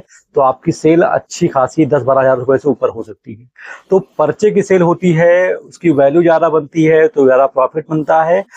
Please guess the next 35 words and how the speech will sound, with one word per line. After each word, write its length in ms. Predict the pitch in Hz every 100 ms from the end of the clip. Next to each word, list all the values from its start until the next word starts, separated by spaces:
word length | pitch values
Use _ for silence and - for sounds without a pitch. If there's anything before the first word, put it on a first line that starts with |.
| - -
और 340 | 139 160 180 98 - -
आपका 300 | 139 - 196
पूरा 300 | 180 156 165
दिन 180 | 165 175
की 60 | 165
जो 120 | 175
value 260 | 143 139 165
बनती 260 | 151 160
है 60 | 165
वो 140 | 170
अच्छी 380 | - - - 143
बन 180 | 120 110
जाती 320 | 104 - 104
है। 120 | 104 104 - - _
तो 200 | 143 - -
ऐसे 280 | 139 139 180
location 380 | 160 143 143 147
पर 160 | 160
आपको, 420 | 160 - - 165 196 - _ _ _
अ, 440 | 139 135 135 135 139
दुकान 400 | 123 143 147 170
खोल 280 | - 127 123
लेना 140 | 120
चाहिए। 200 | 110 107
इसके 200 | 113 -
अलावा 260 | 165 160 170
मान 200 | 160 151
लीजिए 400 | 156 156 165 160 147
नहीं 340 | 123 127 165
हो 100 | 165
पाता 300 | 165 160 170
है 120 | 156
ऐसा 180 | 160 160
location 320 | 160 156 156
आपसे, 360 | 160 160 - 180